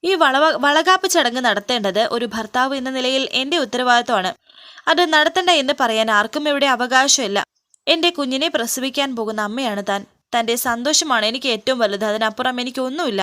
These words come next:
നങ്ങ-, നമ്മുടെ ഭാഗത്തുനിന്ന് ഒരു നിമിഷം ചിന്തിച്ചു നോക്കാൻ അച്ഛനെന്താ പറ്റാത്തത്? കമ്പനിയിൽ തീപിടുത്തം ഉണ്ടായതും ആളുകൾ മരിച്ചതുമൊക്കെ ശരിയാണ്, പക്ഷേ നമ്മുടെ ജീവിതത്തിൽ ഒരിക്കൽ മാത്രം സംഭവിക്കുന്ന ചടങ്ങല്ലേ ഇത്?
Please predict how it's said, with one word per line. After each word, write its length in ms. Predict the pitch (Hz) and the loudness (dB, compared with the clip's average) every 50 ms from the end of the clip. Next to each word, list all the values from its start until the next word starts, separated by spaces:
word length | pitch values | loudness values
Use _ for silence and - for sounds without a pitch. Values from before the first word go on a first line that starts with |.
| - - _ _ _ - - _ _ - | -4 -6 _ _ _ -20 -20 _ _ 0
നങ്ങ-, 320 | 320 349 381 392 403 359 | 2 2 2 2 0 -2
നമ്മുടെ 320 | - 294 302 311 359 381 370 | 0 0 0 0 0 -2 -2
ഭാഗത്തുനിന്ന് 480 | 277 277 254 247 254 - - 277 262 | 0 -2 -2 -2 -2 -4 -4 -2 -2
ഒരു 120 | 254 254 269 | -2 -2 -4
നിമിഷം 380 | 254 269 247 269 - 285 269 | -4 -4 -2 -2 -2 -2 -2
ചിന്തിച്ചു 380 | 254 - 269 233 240 269 - 320 | -4 -4 -6 -6 -6 -6 -6 -4
നോക്കാൻ 380 | 277 262 214 208 233 226 220 220 | -2 -2 -2 0 0 -2 -2 -2
അച്ഛനെന്താ 460 | 226 330 - 339 370 359 311 269 220 - | -4 -4 -6 -6 -6 -4 -2 -2 -2 -2
പറ്റാത്തത്? 520 | 202 196 196 226 220 220 226 214 247 330 359 - _ _ _ _ _ _ _ _ _ - | -2 -2 0 0 0 0 0 -2 -2 -2 -2 -4 _ _ _ _ _ _ _ _ _ 0
കമ്പനിയിൽ 500 | 339 349 339 339 381 359 370 370 381 370 | 2 2 2 2 0 2 2 2 2 2
തീപിടുത്തം 520 | - 277 247 254 233 302 302 - 311 302 | 0 -2 -4 -2 -2 -4 -2 -2 -2 -2
ഉണ്ടായതും 400 | 269 240 233 220 220 214 247 240 233 | -2 0 -2 -2 -2 -2 -4 -2 -2
ആളുകൾ 300 | 220 214 220 226 233 254 262 | -2 -2 -2 -2 -2 -4 -2
മരിച്ചതുമൊക്കെ 640 | 240 233 208 214 - 269 262 262 262 262 - 294 302 | 0 -2 -2 -2 -4 -4 -4 -4 -4 -4 -2 0 2
ശരിയാണ്, 500 | - - 330 330 370 415 403 294 220 196 | 2 2 2 2 2 2 2 2 2 0
പക്ഷേ 400 | 196 - 214 208 - - - 320 381 415 - _ _ _ _ _ - - - - - - _ | 0 0 -2 0 0 0 0 -2 -4 -6 -10 _ _ _ _ _ -20 -20 -20 -20 -20 -6 _
നമ്മുടെ 280 | 339 339 359 392 403 403 | 2 2 2 4 2 2
ജീവിതത്തിൽ 440 | 320 320 349 339 349 349 - 349 311 - | 2 2 2 2 0 0 0 -2 -2 -2
ഒരിക്കൽ 340 | - 254 262 254 294 285 | -2 -4 -2 -4 -4 -2
മാത്രം 380 | 254 247 247 247 247 - 320 339 | 0 0 0 0 0 -2 -4 -4
സംഭവിക്കുന്ന 580 | - - 311 277 254 285 302 311 240 320 311 349 | -2 -4 -4 -2 0 0 0 0 -2 -2 -2 -2
ചടങ്ങല്ലേ 560 | 339 - 339 330 339 349 349 339 277 220 202 196 | 0 2 2 2 2 0 0 0 0 0 0 0
ഇത്? 180 | 185 202 202 | 2 2 0